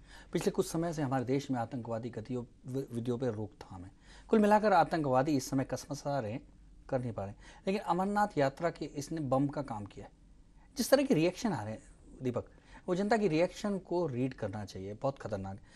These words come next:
क्योंकि इस यात्रा की अवधि को लेकर, इस यात्रा को रोकने को लेकर कहीं भी दूसरे समाज का, दूसरे संप्रदाय का कोई योगदान नहीं है। ये निश्चित तौर पे सरकारी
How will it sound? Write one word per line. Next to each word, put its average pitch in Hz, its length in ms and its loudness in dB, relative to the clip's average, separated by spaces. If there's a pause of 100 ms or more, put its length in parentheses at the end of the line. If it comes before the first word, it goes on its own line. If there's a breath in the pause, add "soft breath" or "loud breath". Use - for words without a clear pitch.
(260 loud breath)
क्योंकि 233 280 0 (160)
इस - 200 -2 (600)
यात्रा 127 460 2
की 175 220 -6 (100)
अवधि 117 320 -2
को 135 120 -2
लेकर, 107 420 -6 (460 loud breath)
इस 139 120 -4
यात्रा 180 280 4
को 180 100 2
रोकने 139 280 0
को 156 60 0
लेकर 143 180 0
कहीं 175 300 -4
भी 143 100 0
दूसरे 135 240 -2
समाज 120 320 -2
का, - 80 -4
दूसरे 123 220 -2
संप्रदाय 123 400 -2
का 180 120 -4
कोई 214 220 0
योगदान 180 340 0
नहीं 160 100 0
है। 117 100 -4 (320 loud breath)
ये 214 40 8
निश्चित 202 360 4
तौर 226 180 8
पे 226 120 6
सरकारी 160 680 6